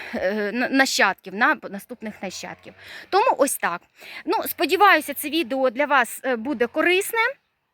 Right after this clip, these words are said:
А, воно у мене таке, знаєте, спонтанне, я його с-, не хотіла спочатку робити, думаю, та оброблю,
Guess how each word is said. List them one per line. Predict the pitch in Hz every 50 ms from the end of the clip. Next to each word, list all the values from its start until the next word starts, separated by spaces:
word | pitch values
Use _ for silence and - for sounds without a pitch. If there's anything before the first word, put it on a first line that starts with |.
| _ _ _ _ _ _ _ -
А, | 277 262 254 254
воно | 240 294 302 330
у | 320
мене | 294 320 294 269
таке, | - 277 - 269
знаєте, | 240 269 294 302 - 349
спонтанне, | - - - 302 320 311 - 302 262 233 233 254 285 339
я | 359 277 262 254
його | 247 247 220 254
с-, | 247 - -
не | 247 269 269 269
хотіла | - 294 269 - 277 262 233 226
спочатку | - - 233 - - 247 220 - - 254 254
робити, | 285 269 285 415 571 - - 453
думаю, | 269 247 302 294 294 285 -
та | 587 571 415
оброблю, | 262 226 285 277 240 294 381 440